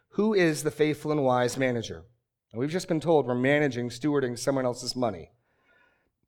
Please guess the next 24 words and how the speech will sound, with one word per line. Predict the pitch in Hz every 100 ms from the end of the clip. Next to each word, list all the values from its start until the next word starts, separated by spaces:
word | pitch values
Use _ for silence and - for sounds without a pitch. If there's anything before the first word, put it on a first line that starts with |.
| _
"whom | 127
his | 117
master | 123 135 151 - 135
will |
set | 117 131 127
over | 120
his | 110
whole | 135 151
household | 127 104 - 95 90 - - - - - _ _ _
to | -
give | 90 123 117
them | 123
their | 113
portion | 110 131 120 - 120
of |
food | - 123
at | 117
the |
proper | - 117 107 104
time. | 113 92
Blessed | 82 110 135 135 117
is | 98 -
that | 98 90
servant." | - 87 76